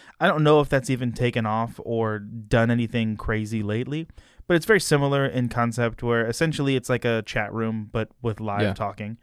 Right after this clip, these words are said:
Speaker 2: Yeah, a bunch of people talk.
Speaker 1: Yeah, so we could hop on and figure out whatever our podcast topic would be and have a bunch of people hop on to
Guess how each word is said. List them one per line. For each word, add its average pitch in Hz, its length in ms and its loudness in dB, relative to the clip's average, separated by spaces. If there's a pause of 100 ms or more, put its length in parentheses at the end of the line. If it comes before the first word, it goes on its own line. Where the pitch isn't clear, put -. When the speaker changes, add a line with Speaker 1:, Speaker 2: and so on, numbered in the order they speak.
Speaker 2:
Yeah, 101 120 -4
a - 20 -2
bunch 98 160 -4
of - 60 -14
people - 160 -6
talk. - 300 -8 (160)
Speaker 1:
Yeah, 127 260 2
so 143 200 2
we 147 240 2
could 165 340 0
hop 143 280 2
on 127 260 4
and 113 200 -2
figure 127 300 0
out 120 120 2
whatever 117 300 2
our 110 100 0
podcast 117 500 -2
topic 113 320 -2
would 110 140 -4
be 117 220 0
and 107 80 -4
have 113 120 -4
a 113 40 -4
bunch 113 220 -2
of 120 60 -6
people 120 420 -2
hop 123 240 -2
on 127 260 0
to 117 380 -2